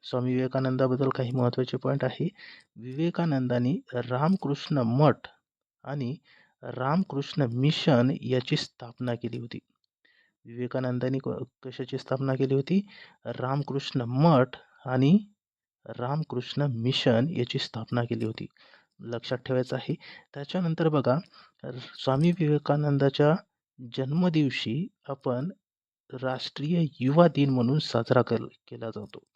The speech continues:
ठीक आहे, राष्ट्रीय युवा दिन म्हणून आपण साजरा करत असतो मित्रांनो. ठीक आहे,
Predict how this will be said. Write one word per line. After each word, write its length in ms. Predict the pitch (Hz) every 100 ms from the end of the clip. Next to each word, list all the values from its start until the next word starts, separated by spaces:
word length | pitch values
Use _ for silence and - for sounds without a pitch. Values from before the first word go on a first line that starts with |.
| _
ठीक 120 | 123 165
आहे, 80 | - - - - _ 120
राष्ट्रीय 500 | 120 - - 127 180 - -
युवा 300 | 123 135 147
दिन 600 | - - _ 143 151 131 185
म्हणून 280 | 127 131 139
आपण 260 | 135 127 139
साजरा 460 | - 123 120 127
करत 340 | 139 - 120 117
असतो 200 | - 123
मित्रांनो. 400 | 117 117 117 -
ठीक 240 | - 123
आहे, 80 | 143